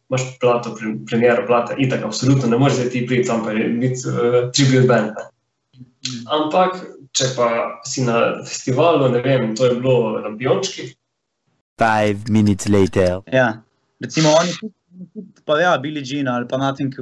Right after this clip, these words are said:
Speaker 2: Compares to You, on je delal full coverjev v bistvu, a ne.
Speaker 1: Ful.
Speaker 2: Um, ampak on je imel toliko specifičen vokal, meni osebno en izmed boljših vokalov, barva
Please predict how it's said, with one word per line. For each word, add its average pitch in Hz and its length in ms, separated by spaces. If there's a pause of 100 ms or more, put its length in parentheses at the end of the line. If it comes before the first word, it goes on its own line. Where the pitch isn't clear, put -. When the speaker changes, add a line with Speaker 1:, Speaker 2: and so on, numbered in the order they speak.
Speaker 2:
Compares 127 440
to 127 80
You, 120 240
on 143 160
je 156 60
delal 165 280 (260)
full - 320
coverjev 123 420
v - 140
bistvu, - 400
a - 40
ne. - 100 (680)
Speaker 1:
Ful. - 180
Speaker 2:
Um, 104 280 (280)
ampak 131 260
on 160 200
je 185 60
imel 170 240
toliko 220 200
specifičen 175 640
vokal, 143 560 (1000)
meni 151 360
osebno 151 440
en 151 180
izmed 135 240
boljših 147 340
vokalov, 135 380
barva 123 380